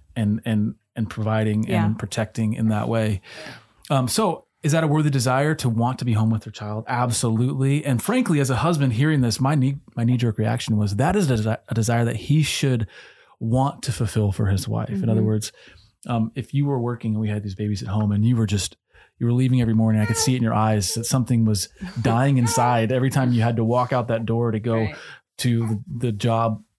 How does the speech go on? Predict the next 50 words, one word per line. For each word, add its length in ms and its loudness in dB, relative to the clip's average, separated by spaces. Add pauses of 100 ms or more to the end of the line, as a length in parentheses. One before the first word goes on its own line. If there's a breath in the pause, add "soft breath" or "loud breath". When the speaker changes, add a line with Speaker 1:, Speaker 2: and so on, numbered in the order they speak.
Speaker 1:
presumably 520 2
some 160 0
sort 180 0
of 80 0
office 400 0
job 280 0
where 100 -2
you're 40 -2
sitting 220 -4
in 60 2
a 60 0
cubicle 520 -2
where 100 0
you're 200 -2
answering 380 -2
to 120 -4
your 100 0
boss. 540 0
Speaker 2:
Oh 60 -12
my 120 -10
goodness. 500 -12
Speaker 1:
Like, 380 -4 (560)
I 120 0
would 160 2
want 220 2
as 100 0
your 100 0
Speaker 2:
<laughs> 60 0
Speaker 1:
husband 260 -2
t-, 60 -12 (140)
to 100 -4
bend 220 0
over 160 0
backwards 500 0
to 100 0
try 300 2
and 120 2
make 220 -2
the 80 -4
financial 480 0
ends 180 2
meet 280 2
so 180 -2
that 160 -2
you 160 0
could 300 -2 (960 soft breath)
leave 240 2
that 180 0
job. 380 0
Speaker 2:
Yeah. 180 -8